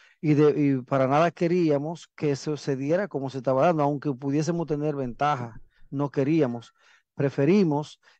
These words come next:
en todo momento, aunque no podíamos tampoco hacer algo al respecto, porque no teníamos lo-, los medios para, que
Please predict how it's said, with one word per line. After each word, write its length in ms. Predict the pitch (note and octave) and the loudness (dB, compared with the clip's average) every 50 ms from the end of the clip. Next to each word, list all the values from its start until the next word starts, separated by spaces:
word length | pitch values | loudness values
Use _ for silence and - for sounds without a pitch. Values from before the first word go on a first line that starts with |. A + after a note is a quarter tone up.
| _ | _
en 120 | - D3 C3+ | -6 -4 0
todo 220 | A#2+ D3+ D#3 E3+ | 2 2 2 2
momento, 480 | E3+ F3+ F3 E3 D#3+ D#3 D#3+ D#3 F#3+ F3 | 2 0 0 0 0 -2 -2 -2 -2 0
aunque 300 | D3 C#3 C#3 C3+ D3+ C#3+ | 0 0 0 -2 -2 -2
no 160 | C#3+ D3 D#3 | -2 -2 -4
podíamos 600 | D3 - E3 E3 D#3 C#3+ D#3+ E3+ E3 D3 C#3 C3+ - | -4 -4 -4 -4 -2 0 0 0 0 0 -2 -4 -6
tampoco 420 | - C#3+ B2 C3+ D3 C3+ - C3 | -6 -6 -6 -6 -8 -8 -8 -10
hacer 260 | A#2 - - C3+ C3+ | -8 -4 -2 2 4
algo 300 | C#3+ C#3+ D3 D3 C3+ D3 | 4 4 4 4 2 2
al 100 | C#3+ D3 | 0 0
respecto, 540 | C#3+ E3 F#3 D#3 - - F3+ F#3 F3 G#3 A3+ | 0 -2 -6 -4 -2 0 0 0 0 -4 -6
porque 180 | E3+ D#3+ C#3 C#3 | -6 -4 -4 -4
no 120 | C#3+ C#3 | -4 -2
teníamos 380 | C#3 C#3 C#3 C#3 C3+ C3+ C3+ C3+ | -4 -4 -4 -4 -4 -4 -4 -4
lo-, 140 | C3 B2+ | -4 -4
los 120 | B2 C3 B2+ | -4 -4 -4
medios 260 | C3 C3 C#3 D#3+ D#3 | -4 -2 -4 -4 -4
para, 400 | - - F3+ E3 D#3 D#3+ F#3 F#3 - _ _ _ _ _ _ _ _ - | 0 2 2 4 4 2 0 -2 -6 _ _ _ _ _ _ _ _ -4
que 420 | - D#3+ D#3 D3+ D3 C#3+ D3 C#3+ | 0 2 2 4 4 2 0 -2